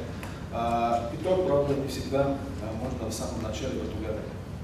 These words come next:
А, когда спрашивали компании: «А какие у вас есть препятствия для того, чтобы делать эти проекты?» А, выяснилось, что самое основное — это семьдесят один процент, э, говорит о том, что, ну, наверное, семьдесят два — что отсутствие бюджета. То есть: «Дайте деньги, мы освоим, мы вам сделаем умный город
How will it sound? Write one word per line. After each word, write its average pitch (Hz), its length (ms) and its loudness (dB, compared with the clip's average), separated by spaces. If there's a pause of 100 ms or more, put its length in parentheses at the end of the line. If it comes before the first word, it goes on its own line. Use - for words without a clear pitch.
(1040)
А, - 280 2
когда 220 200 8
спрашивали 220 400 8
компании: 180 560 8
«А 139 260 8
какие 226 220 2
у 214 40 6
вас 180 200 8
есть - 180 8
препятствия 160 580 6 (120)
для 127 80 0
того, 139 280 4
чтобы 160 380 6 (120)
делать 165 300 6
эти - 160 2
проекты?» - 360 0 (760)
А, - 140 2
выяснилось, 233 420 6
что 170 280 8
самое 202 300 6
основное — 180 400 6
это - 140 4
семьдесят 165 340 4
один 156 220 4
процент, 156 580 4
э, 139 220 4
говорит 135 280 4
о - 40 2
том, 151 200 2
что, 165 160 0
ну, 175 100 0
наверное, - 260 0
семьдесят - 420 -2
два — 131 180 2
что 139 180 0
отсутствие 196 380 2
бюджета. 143 440 4
То - 120 -4
есть: - 120 -4
«Дайте 170 240 6
деньги, 214 300 4
мы 139 160 6
освоим, 170 420 8
мы 135 120 4
вам 135 100 2
сделаем 160 380 6
умный - 360 -2
город - 260 2